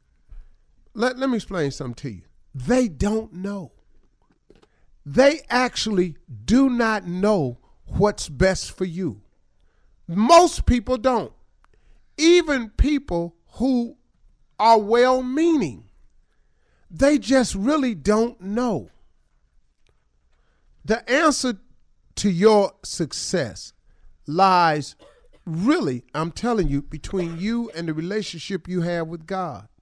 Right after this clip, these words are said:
God is in the dream come true business. And whatever he puts in your imagination, that's what he had for you. We've covered this last week.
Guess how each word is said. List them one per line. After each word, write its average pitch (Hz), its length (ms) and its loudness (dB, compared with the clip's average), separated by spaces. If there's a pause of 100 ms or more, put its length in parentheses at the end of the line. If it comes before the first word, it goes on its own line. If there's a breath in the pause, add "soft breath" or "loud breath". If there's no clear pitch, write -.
(800)
God 262 300 8
is 202 120 0
in 202 120 0
the 156 60 -2
dream 190 420 0
come 160 240 -4
true 190 260 -4
business. 123 600 -8 (1080)
And 190 160 2
whatever 277 300 6
he 247 80 2
puts 202 300 -4
in 202 100 -4
your 190 140 2
imagination, 180 680 -2
that's 156 160 -4
what 170 140 -2
he 151 80 -2
had 151 300 -4
for 139 100 -6
you. 127 100 -4
We've 180 220 -8
covered 180 300 -4
this 151 180 -6
last 139 400 -8
week. 139 220 -10